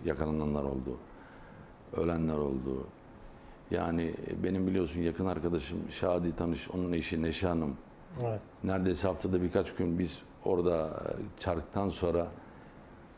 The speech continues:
Speaker 1: konakta onun olduğu yerde bulunmaktayız arkadaşlarımızla beraber. Dolayısıyla haftada birkaç kez gördüğümüz, bize de hizmet eden bir kadındı yani. Sağlığı son derece yerinde. Neşe Hanım, Allah rahmet eylesin.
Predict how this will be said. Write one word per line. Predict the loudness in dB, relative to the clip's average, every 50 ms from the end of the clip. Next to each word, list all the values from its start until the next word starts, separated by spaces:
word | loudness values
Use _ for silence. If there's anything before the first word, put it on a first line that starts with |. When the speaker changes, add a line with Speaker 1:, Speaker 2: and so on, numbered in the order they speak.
| -4 -2
Speaker 1:
konakta | 0 2 2 0 0 0 0 2 2 2 0 -2 -2 0
onun | 2 4 6 6 6
olduğu | 6 6 8 10 10
yerde | 10 10 10 8 8 6 6 6 4 0 2 4
bulunmaktayız | 6 6 6 6 8 6 6 4 2 2 2 2 4 6 4
arkadaşlarımızla | 4 4 4 4 4 4 4 4 2 2 2 4 2 2 4 4 4 4
beraber. | 4 4 4 2 0 -2 -4 -6 -10 -14 -12 -12 -12 -12 -10 -10 -10 -10 -10 -4 2 4
Dolayısıyla | 6 8 8 6 6 6 6 8
haftada | 6 6 6 6 6 6 6
birkaç | 8 6 6 6 6 2 4
kez | 8 8 8 8 8 10
gördüğümüz, | 12 12 12 12 12 10 8 8 8 6 6
bize | 8 8 10 12
de | 12
hizmet | 12 12 12 10 12 12
eden | 12 12 12 8 10 8
bir | 8 8
kadındı | 8 8 8 10 8 10 8 8
yani. | 6 6 6 4 2 4
Sağlığı | 8 10 12 12 12 12 10 10 8 8 6 6
son | 6 6 8 8 8
derece | 8 8 8 8 8
yerinde. | 8 8 8 8 6 6 6 6
Neşe | 6 4 6 6 6
Hanım, | 6 6 6 4 4
Allah | 6 6 6 6 6
rahmet | 6 6 6 4 4 4
eylesin. | 4 4 2 0 0 -4